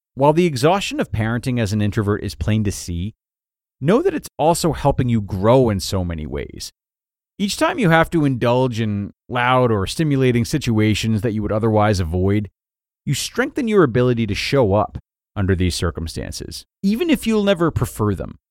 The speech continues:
You'll also become more resourceful when it comes to maintaining as much of an introverted life as possible.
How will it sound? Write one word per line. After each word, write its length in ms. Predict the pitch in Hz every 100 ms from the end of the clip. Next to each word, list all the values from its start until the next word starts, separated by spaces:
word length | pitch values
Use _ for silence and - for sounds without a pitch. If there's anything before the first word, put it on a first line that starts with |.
| _ _ _ _ _ -
You'll 200 | 170 190
also 240 | 233 247
become 260 | 226 202 190
more 180 | 180
resourceful 640 | 165 165 - 170 180 127 110
when 100 | 104
it 100 | -
comes 220 | 104 98
to 80 | 98
maintaining 580 | 98 95 92 92 92 90
as 120 | 85
much 260 | 98 90
of 100 | 98
an 80 | 90
introverted 500 | 95 92 85 85 87
life 220 | 85 82
as 100 | 82
possible. 580 | - - - - 64 -